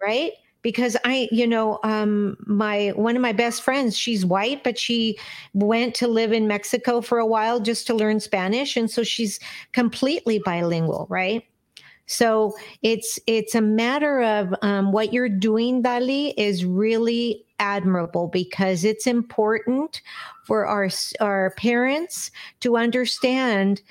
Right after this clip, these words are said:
that they have rights, and that to understand that they can be the advocate for the pa-, for the students, and they need you.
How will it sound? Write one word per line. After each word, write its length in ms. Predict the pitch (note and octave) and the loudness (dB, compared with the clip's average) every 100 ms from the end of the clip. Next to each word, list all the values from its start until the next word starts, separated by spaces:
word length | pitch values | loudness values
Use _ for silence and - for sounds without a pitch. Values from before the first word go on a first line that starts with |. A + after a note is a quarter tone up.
| - - - | -20 -20 -4
that 240 | G3 G#3 G#3 | -2 0 2
they 180 | A#3 | 2
have 320 | C#4+ C#4 C4 A3 | 2 0 0 2
rights, 680 | G3+ F3+ F#3 G3+ - - - | 2 2 0 -2 -6 -12 -8
and 280 | G3+ G3+ G3+ | 0 2 4
that 240 | G#3+ G#3 - | 2 0 0
to 140 | A3+ | 0
understand 680 | A3 A#3 C4 - A3+ G#3+ G#3 | 2 2 0 0 2 2 2
that 160 | G3 | 2
they 160 | - B3+ | 2 2
can 220 | C4 C#4 | 2 2
be 140 | B3+ A#3+ | 2 2
the 220 | A3+ G#3+ | 2 0
advocate 600 | G#3 G3+ F3+ G3+ G#3+ G3+ | 0 2 0 2 0 -2
for 140 | - G3 | -2 0
the 120 | F3+ | 0
pa-, 300 | - G3+ - | 0 -4 -4
for 220 | - G3 | -2 0
the 220 | F3 F#3+ | 2 0
students, 760 | F3 - G3+ F3+ E3+ F#3 G3+ - - - - - | -2 -2 0 2 2 0 -2 -8 -14 -18 -16 -6
and 160 | - A3 | 0 2
they 120 | B3+ | 4
need 340 | B3+ D4+ E4 C#4+ | 2 2 0 2
you. 340 | A#3 E3 C#3 | 2 2 -2